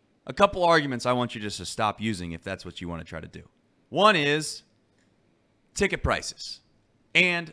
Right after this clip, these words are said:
attendance, okay? If the Reds, I want you to visualize this and think about it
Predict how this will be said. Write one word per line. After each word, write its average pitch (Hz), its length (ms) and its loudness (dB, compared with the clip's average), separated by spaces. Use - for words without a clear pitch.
attendance, 160 760 -4
okay? 151 440 0
If 220 260 4
the 233 120 0
Reds, 190 680 0
I 123 100 -4
want 156 220 -2
you 196 60 -6
to 190 160 0
visualize 147 640 -2
this 117 180 -6
and 110 140 -12
think - 280 -4
about 95 220 -4
it 80 120 -10